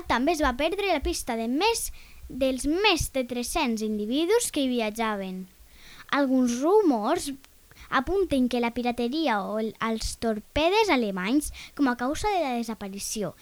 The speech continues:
però no s'ha pogut descobrir mai què li va passar al vaixell. Mare meua, és una locura! Quina por!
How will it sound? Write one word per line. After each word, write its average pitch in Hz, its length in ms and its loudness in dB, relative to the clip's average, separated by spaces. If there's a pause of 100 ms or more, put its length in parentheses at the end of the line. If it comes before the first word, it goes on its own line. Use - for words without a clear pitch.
(180)
però 262 240 4
no 247 160 4
s'ha 480 240 2
pogut 262 240 2
descobrir 233 480 0
mai 262 240 0
què 285 160 2
li 240 80 4
va 339 160 6
passar 403 320 6
al 226 140 2
vaixell. 285 480 2 (400)
Mare 330 560 8
meua, 359 420 2
és 226 240 -2
una 320 160 10
locura! 440 640 8 (180)
Quina 349 400 6
por! 302 320 8